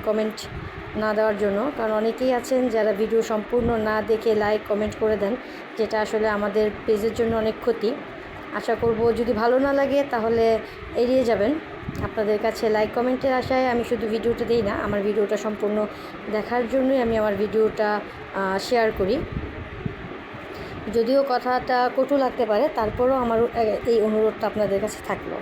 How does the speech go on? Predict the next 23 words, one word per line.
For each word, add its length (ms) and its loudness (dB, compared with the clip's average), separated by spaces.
আর 120 2
এই 140 4
যে 260 4
আপনাদের 300 0
সাথে 200 0
গল্প 240 2
করতে 280 0
করতে 440 0
ঘরটা 340 0
গুছিয়ে 340 0
নিয়েছি। 360 0
আর 120 2
হ্যাঁ, 220 0
আমার 160 0
শুধু 200 0
একটাই 380 2
রুম 140 4
না, 260 0
আমার 180 0
বাড়িতে 340 2
প্রায় 280 0
নয়টা 360 2
রুম 280 4